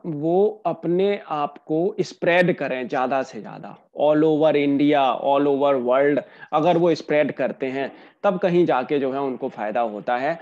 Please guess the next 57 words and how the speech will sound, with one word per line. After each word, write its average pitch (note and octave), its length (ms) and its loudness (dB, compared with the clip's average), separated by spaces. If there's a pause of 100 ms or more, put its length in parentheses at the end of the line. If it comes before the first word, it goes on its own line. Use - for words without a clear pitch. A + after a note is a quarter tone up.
(220)
एक F3 280 4
ही E3+ 200 4
जगह D3+ 340 2
पे E3 220 2
या E3 180 4
एक D#3 400 0
ही D#3+ 280 4
स्टेट D3+ 380 -2
के - 120 -2
अंदर D#3+ 340 2
या D#3+ 160 4
एक D#3 320 2
ही D#3+ 180 2
सिटी D#3+ 340 0
के E3 120 0
अंदर D#3+ 260 2
अगर D3+ 240 2
वो D3+ 140 0
घुसे C#3 320 -2
रहेंगे D#3 340 -4
तो C#4+ 120 -2
उससे D#3 300 -2
कोई D3+ 180 -2
ज्यादा B2 280 -2
बड़ा B2+ 200 0
कोई B2+ 180 -8
फायदा A2 320 -8
होता A2+ 360 -6
नहीं D#3 240 0
है। F3 80 -6 (280)
हालांकि C#3 340 2
जैसा C#3 280 0
मुझको C#3+ 280 0
लगता C#3+ 320 0
है D3 120 2
धीरे B2+ 240 -2
धीरे C#3 220 0
करके C3+ 320 -4
जो C3 140 -2
है C#3 160 -2
ये C#3+ 140 2
आने B2 260 -8
वाले C3+ 220 -2
टाइम C3+ 280 -2
में D3 200 2 (500)
अगर D3 400 0 (120)
ये C#3 200 0
अपने C#3+ 300 0
जो C#3 100 0
है D3 100 -2
रिटेल C#3 360 0
स्टोर्स C#3+ 380 -2
ओपन D3 360 -2
करते C#3 320 -4
हुए C#3 300 0
दिखते C3+ 420 -4
हैं C#3 340 -4